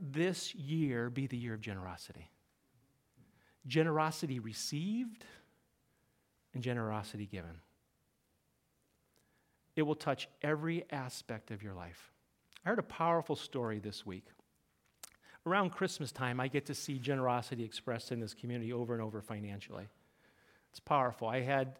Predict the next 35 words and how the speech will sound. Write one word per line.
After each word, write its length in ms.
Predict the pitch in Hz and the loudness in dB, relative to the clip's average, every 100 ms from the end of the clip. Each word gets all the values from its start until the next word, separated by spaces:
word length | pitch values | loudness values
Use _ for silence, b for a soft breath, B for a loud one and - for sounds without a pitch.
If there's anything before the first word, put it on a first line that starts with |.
| - | -6
at 80 | 139 | 0
least 240 | 156 156 | 0 -2
four 240 | - 165 | 0 2
people 340 | 180 180 156 131 | 2 0 -2 -2
come 240 | - 127 | -2 0
up 120 | 127 - | 0 -2
to 80 | |
me 140 | 131 123 | -2 -2
before 260 | 117 131 | -2 -4
Christmas 400 | 120 143 127 139 | -2 -2 -2 -6
from 160 | - 120 | -4 -4
this 140 | 120 | -4
congregation 680 | - 123 123 117 123 117 131 | -2 -2 -2 0 -2 -2 -4
and 140 | 117 113 | -6 -4
say, 300 | 123 113 117 B B B | -2 -2 -4 B B B
"I 120 | - | -2
know 140 | 135 139 | 2 4
there 120 | 143 | 4
are 40 | |
people 440 | 135 - 143 151 143 | 2 -2 0 4 4
in 80 | 131 | 2
this 140 | 123 | -2
congregation 600 | - 135 127 131 127 139 | 0 0 0 0 0 -2
that 100 | 123 | 0
are 100 | 117 | 0
having 320 | 117 131 123 | 2 0 0
difficult 420 | 117 123 127 123 123 | 0 -2 -2 -4 -2
times. 460 | 123 123 135 135 B B B | -2 -2 -2 -6 B B B
God 240 | - 127 127 | 4 4 4
has 100 | 117 | 0
blessed 420 | 120 127 123 - | 0 -2 -2 -4
me 260 | 123 123 | -2 0
more 200 | 120 123 | 0 0
than 220 | 123 127 123 | 0 0 -2
I, 420 | 120 120 117 | 0 0 -2